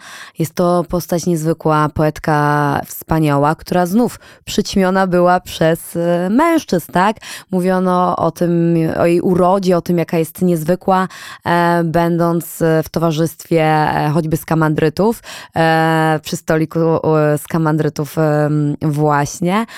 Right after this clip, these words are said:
A mało mówiono o jej poezji. My dziś czytamy tę poezję i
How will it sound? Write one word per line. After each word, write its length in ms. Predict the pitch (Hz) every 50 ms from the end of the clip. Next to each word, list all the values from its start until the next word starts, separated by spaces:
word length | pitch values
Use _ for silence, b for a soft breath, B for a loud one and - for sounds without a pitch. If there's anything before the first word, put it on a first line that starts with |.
| B B B B B B -
A 260 | 160 170 175 180 180
mało 320 | 185 190 202 214 226 240 240
mówiono 400 | 233 233 220 220 220 226 233 226
o 40 |
jej 200 | 233 233 240 233
poezji. 520 | - - 226 220 214 196 175 160 147 147 147
My 160 | 156 165 170
dziś 260 | 165 170 185 180 -
czytamy 420 | - - 170 - 180 175 196 190 185
tę 120 | - 185
poezję 680 | - - 180 180 180 175 170 180 196 196 190 190 190 190 - -
i 400 | - 180 175 175 180 180 -